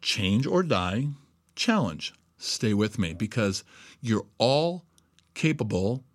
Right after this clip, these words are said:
and invited to participate. Here's the kicker, okay? It's five exercises.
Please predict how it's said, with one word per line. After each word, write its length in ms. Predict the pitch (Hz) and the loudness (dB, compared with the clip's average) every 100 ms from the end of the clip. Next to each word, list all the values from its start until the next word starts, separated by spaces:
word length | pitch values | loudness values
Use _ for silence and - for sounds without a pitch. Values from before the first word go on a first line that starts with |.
| _ - | _ -4
and 80 | 113 | 0
invited 720 | 104 92 85 107 131 151 147 | 2 2 2 2 2 -2 -6
to 100 | - | -2
participate. 760 | 147 143 135 - 117 95 78 - - _ - - - - - _ _ _ | 0 2 0 -2 -4 -4 -6 -8 -20 _ -20 -20 -20 -20 -20 _ _ _
Here's 280 | - 92 95 | -2 -2 0
the 120 | 127 | -2
kicker, 460 | - 156 - 78 - - _ _ _ _ _ _ _ - | 2 0 2 -4 -6 -20 _ _ _ _ _ _ _ -4
okay? 540 | 113 101 107 123 180 - - - - - - - | -2 2 2 2 -2 -8 -16 -20 -20 -20 -20 0
It's 200 | 156 147 | 0 0
five 680 | - 160 156 165 165 151 151 - | 0 2 4 4 2 -2 -2 0
exercises. 1000 | 117 - 101 98 85 82 - - - | 0 0 0 0 0 -2 -8 -8 -10